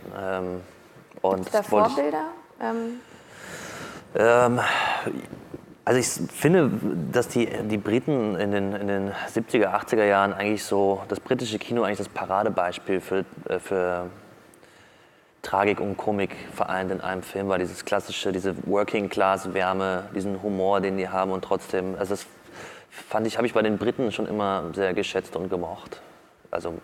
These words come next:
Speaker 1: Mike Leigh und Ken Loach und solche, solche Regisseure.
Speaker 2: Ähm.
Speaker 1: Sieht man dem Film jetzt nicht an, dass ich ein riesen Mike Leigh-Fan bin, ne?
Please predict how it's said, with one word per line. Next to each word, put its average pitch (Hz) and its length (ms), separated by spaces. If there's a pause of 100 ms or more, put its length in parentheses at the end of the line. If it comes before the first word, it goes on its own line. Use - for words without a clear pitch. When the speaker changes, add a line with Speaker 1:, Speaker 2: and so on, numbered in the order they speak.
(120)
Speaker 1:
Mike 87 260
Leigh 90 360
und - 180
Ken 92 140
Loach 85 340
und 90 120 (1000)
solche, 82 340 (380)
solche 87 260
Regisseure. 85 520 (2250)
Speaker 2:
Ähm. 175 580 (720)
Speaker 1:
Sieht - 140
man 107 80
dem 101 140
Film 107 160
jetzt 92 120
nicht 92 140
an, 95 100
dass 90 120
ich 90 80
ein 95 80
riesen 95 240
Mike 90 200
Leigh-Fan 90 460
bin, 87 140
ne? 113 200